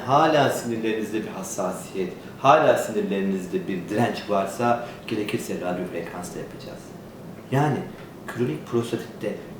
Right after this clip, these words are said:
elimiz boş değil. Kronik prostatit tedavi edilebilir bir durum. Şimdi yine o arkadakiler sesleniyorlar, yine duyuyorum. Diyorlar ki, "Ya biz elli tane doktor gezdik, hiçbir doktor bu dediklerini söylemedi, antibiyotikleri bize verdi."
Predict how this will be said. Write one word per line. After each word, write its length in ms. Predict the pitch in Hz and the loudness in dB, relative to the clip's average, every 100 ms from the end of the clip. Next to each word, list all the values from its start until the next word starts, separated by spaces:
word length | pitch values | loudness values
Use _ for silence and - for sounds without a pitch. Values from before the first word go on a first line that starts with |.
| - | 0
elimiz 460 | 123 131 131 101 95 | 4 6 4 2 0
boş 160 | 104 - - | 0 -2 -8
değil. 120 | - - - - - - | -8 -10 -14 -16 -16 -2
Kronik 380 | - 143 180 - | 6 8 8 6
prostatit 360 | 170 175 202 - - | 4 4 2 -2 -4
tedavi 400 | 101 95 110 123 | -2 2 6 8
edilebilir 540 | 135 135 139 139 143 - | 8 8 4 4 2 2
bir 100 | - | 0
durum. 160 | 175 - - - - - | -2 -6 -14 -16 -16 0
Şimdi 400 | 190 185 180 - - - | 4 10 8 8 -4 0
yine 180 | 123 123 | 4 8
o 120 | 120 | 8
arkadakiler 600 | 117 113 107 110 113 113 | 8 8 4 0 4 4
sesleniyorlar, 680 | 110 101 - 98 98 95 87 | 4 0 -2 -2 0 2 2
yine 280 | 98 104 98 | 2 0 0
duyuyorum. 440 | 98 95 95 85 - - - - - | -2 0 0 0 -4 -12 -14 -14 0
Diyorlar 420 | 110 120 135 127 - | 8 8 10 6 4
ki, 140 | 117 | 2
"Ya 340 | 127 170 180 165 | 6 8 8 8
biz 140 | 156 | 8
elli 260 | 165 180 180 | 8 8 10
tane 240 | 165 156 | 10 10
doktor 360 | 139 139 151 139 | 6 6 6 6
gezdik, 460 | 131 123 113 117 | 8 6 6 2
hiçbir 300 | 113 - 123 | 0 0 2
doktor 460 | 120 110 - 113 101 | 4 4 4 4 6
bu 60 | 107 | 4
dediklerini 460 | 107 101 110 107 | 2 2 0 0
söylemedi, 520 | - 104 101 104 98 | 2 6 6 8 6
antibiyotikleri 800 | 98 - 98 98 98 - 98 92 | 6 4 2 0 0 -4 -2 -2
bize 240 | 90 98 95 | 0 0 2
verdi." 460 | 90 87 92 87 | 2 2 0 -2